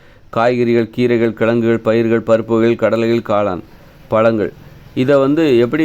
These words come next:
வந்து, அ, உப்பே சேர்க்காமலும், அ, அப்புறம் வந்து உப்பே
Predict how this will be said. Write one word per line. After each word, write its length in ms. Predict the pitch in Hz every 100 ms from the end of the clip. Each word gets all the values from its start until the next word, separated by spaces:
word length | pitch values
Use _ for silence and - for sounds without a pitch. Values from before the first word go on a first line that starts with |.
| 135
வந்து, 240 | 127 135 123 107 92 - - - 113
அ, 40 | 113 107 104 104
உப்பே 240 | 110 139 135
சேர்க்காமலும், 600 | 127 120 123 123 127 120 92 - - - - - -
அ, 20 | 117 113
அப்புறம் 340 | 110 104 123 117
வந்து 160 | 123 160 - - - - - - - - - - - - - - - - - - - - - - - - - - - - - - - - - - - - - -
உப்பே 220 | 120 -